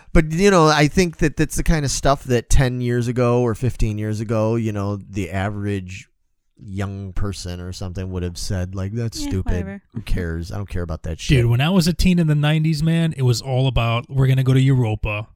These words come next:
Speaker 3: We've got this plan to go to Europa, go underneath the, the waters with this robot. We're gonna have a hotel in <laughs> space by twenty twenty." The Japanese wanted to make a hotel in space by twenty twenty.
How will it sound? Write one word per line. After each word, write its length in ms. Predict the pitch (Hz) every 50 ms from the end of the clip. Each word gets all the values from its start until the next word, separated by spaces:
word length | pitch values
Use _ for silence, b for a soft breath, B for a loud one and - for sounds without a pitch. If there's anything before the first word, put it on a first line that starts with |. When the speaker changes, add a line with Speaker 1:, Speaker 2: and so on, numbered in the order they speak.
| _ -
Speaker 3:
We've 140 | 131 120
got 160 | - 135 139 -
this 140 | 147 135 -
plan 260 | - - 143 131 131
to 60 | 135
go 100 | 127 131
to 80 | 127 131
Europa, 640 | 131 127 117 113 110 113 - 120 113 113 113 113 _ _ _ _ _ - 170 151 123
go 160 | 131 131 143
underneath 380 | 147 151 147 143 143 139 -
the, 140 | - 143 135 -
the 240 | 160 135 127 120 117
waters 520 | 117 117 123 120 117 113 117 117 120 113
with 200 | 117 120 120 -
this 160 | - 135 117
robot. 560 | 127 120 123 117 113 107 110 107 104 104 107 _ _ _ - - - _ _ -
We're 100 | - 147
gonna 140 | 135 143 131
have 120 | 139 127 123
a 60 | 110
hotel 420 | 143 156 151 - - 170 165 170
in 80 | 165 151
<laughs> 120 | - - -
space 260 | - 143 131 127 - -
by 120 | - 120
twenty 300 | 117 - - 127 131 135
twenty." 300 | 139 - - 120 113 110 110
The 100 | 120 123
Japanese 460 | 117 160 165 156 - 165 160 151 143
wanted 160 | 151 151 151
to 60 | 156
make 180 | 156 156 147 -
a 40 | 143
hotel 220 | 147 139 151 143
in 60 | 139
space 300 | 131 - - 143 131 123
by 100 | - 127
twenty 240 | 123 - - 127 123
twenty. 460 | 117 - - 131 117 110 107 110 110